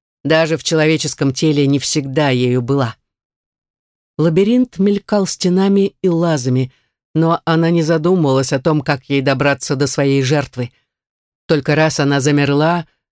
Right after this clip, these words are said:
внезапно почувствовав еще две цели. Такие же сильные, такие же готовые убивать.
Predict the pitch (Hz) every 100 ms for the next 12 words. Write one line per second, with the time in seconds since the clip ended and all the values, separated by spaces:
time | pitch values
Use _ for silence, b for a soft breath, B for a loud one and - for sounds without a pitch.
0 | _ - 131 151 147 175 180 170 160 190
1 | - 185 180 - 165 165 156 - _ _
2 | 170 180 - - 185 131 135 127 - 131
3 | 113 117 _ _ _ _ _ 139 131 139
4 | 139 131 - 175 139 123 117 - _ _
5 | _ _ _ - 127 160 156 143 135 147
6 | - 147 151 143 - 156 127 139 156 -
7 | -